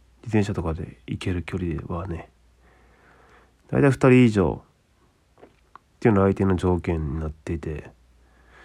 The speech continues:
今ちょっと断念してるんですけど、実際昨日も行ってや-、行ってやろうと思って、申し込む気満々だったんですけどね。なかなかなくて。差別だ、これは。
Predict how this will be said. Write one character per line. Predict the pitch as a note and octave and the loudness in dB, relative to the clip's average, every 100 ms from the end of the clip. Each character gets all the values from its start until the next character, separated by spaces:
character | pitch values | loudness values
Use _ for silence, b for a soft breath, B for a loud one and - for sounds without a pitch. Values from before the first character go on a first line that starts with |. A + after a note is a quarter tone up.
| b b b b | b b b b
今 | - G#2+ | 0 0
ち | G#2 | 4
ょ | |
っ | |
と | G#2+ | 6
断 | A2+ | 8
念 | G#2 | 6
し | - | 4
て | |
る | E2+ | -2
ん | |
で | D2+ | -4
す | - | -6
け | |
ど、 | E2 D#2+ - | -6 -6 -4
実 | G2 | -4
際 | G#2 | -4
昨 | A2+ C3 | 0 2
日 | |
も | G2+ E2 D#2 | 4 2 0
行 | F#2+ | -2
っ | |
て | - B2 | 0 2
や-、 | A2 G#2+ - | 2 2 -2
行 | B2 | -2
っ | |
て | - | 0
や | A#2 | 0
ろ | |
う | G2+ | 0
と | |
思 | D#2 C#2+ | -2 -6
っ | |
て、 | - - _ B B B B - | -8 -14 _ B B B B 0
申 | G#2+ | 2
し | G#2+ | 2
込 | - | 2
む | G#2 | 2
気 | G#2 | 4
満 | G#2 | 4
々 | G#2 G2 | 4 2
だ | E2 | 0
っ | |
た | C#2 | -6
ん | |
で | C2 | -12
す | - | -10
け | |
ど | D2+ | -10
ね。 | C#2+ C#2+ B B B B B B B - - - - - - - - | -10 -10 B B B B B B B -20 -20 -20 -20 -20 -20 -8 -4
な | A2+ | -2
か | G#2 | 0
な | G2 | -2
か | - | -4
な | B2 G#2 | -2 -2
く | - | -2
て。 | - - - _ _ _ B B B B B B B B B B B _ _ _ _ _ _ - | -14 -16 -20 _ _ _ B B B B B B B B B B B _ _ _ _ _ _ -12
差 | - G2 | -2 0
別 | F#2+ - | 0 -2
だ、 | D#2+ | -10
こ | D#2 | -6
れ | D#2 | -6
は。 | D2 C2+ | -6 -8